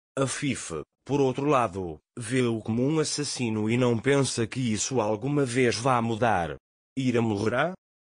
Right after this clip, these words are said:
Orun irá salvá-lo? AIF vai para a cadeia? O que vai acontecer?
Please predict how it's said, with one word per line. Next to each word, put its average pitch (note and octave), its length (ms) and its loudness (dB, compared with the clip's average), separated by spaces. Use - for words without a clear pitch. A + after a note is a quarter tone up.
Orun A#2+ 300 2
irá A#2 380 2
salvá-lo? C#3+ 720 2
AIF B2+ 340 0
vai G#2 280 0
para G#2+ 240 2
a G2+ 40 0
cadeia? C3 600 0
O A2+ 140 -2
que - 100 -6
vai G2+ 300 2
acontecer? G2 800 -2